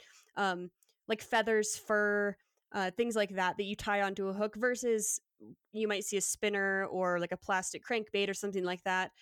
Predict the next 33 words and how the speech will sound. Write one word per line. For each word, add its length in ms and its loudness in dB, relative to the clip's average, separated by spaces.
uh, 220 2
in 240 -2
traditional 500 -4
gear 220 2
fishing. 480 -4
Um, 180 -2
flies 340 2
are 60 -2
made 140 0
out 100 2
of 100 -2
those 380 -2
often 300 2
more 140 -2
natural 380 0
materials, 600 -2
and 140 -2
it's 240 -4
just 300 -4
those 280 2
tied 240 0
on 80 -2
a 60 -4
fly 420 0
or, 180 2
uh, 160 -4
tied 180 0
on 120 0
a 40 -4
hook 220 -4
with 140 -2
some 140 -2
thread, 420 -2